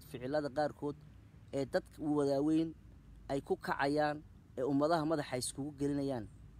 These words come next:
waxa ay u horseedi doontaa ummaddaasi inay meel laga soo qabto la waayo, ay noloshooda halkaa ugu dhammaato.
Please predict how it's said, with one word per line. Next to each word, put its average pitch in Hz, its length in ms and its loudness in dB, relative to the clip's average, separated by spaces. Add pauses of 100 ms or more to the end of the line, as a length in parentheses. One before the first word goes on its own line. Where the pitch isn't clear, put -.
(180)
waxa 143 300 -2
ay 135 160 0
u 180 120 2
horseedi 151 500 0
doontaa 127 320 -2
ummaddaasi 135 560 -2
inay 127 260 -2 (320)
meel 156 260 6
laga 147 180 2
soo 135 220 0
qabto 123 280 -6
la 110 120 -2
waayo, 95 400 -6 (200)
ay 120 120 -4 (280)
noloshooda 143 440 0
halkaa 123 200 -2
ugu 117 120 -4
dhammaato. 101 360 -8